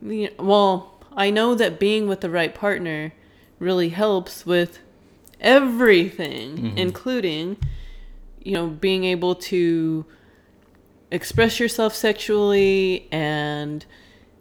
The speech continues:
Speaker 1: um, being, not being embarrassed around your partner
Speaker 2: Mm-hmm.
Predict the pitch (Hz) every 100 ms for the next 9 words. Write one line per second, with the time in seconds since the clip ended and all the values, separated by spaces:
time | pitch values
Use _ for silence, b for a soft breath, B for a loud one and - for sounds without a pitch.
0 | _ - 160 151 143 143 156 208 202 190
1 | 180 170 202 202 214 196 165 143 175 185
2 | 202 214 214 - 208 208 208 202 - 220
3 | 196 208 202 202 202 107 110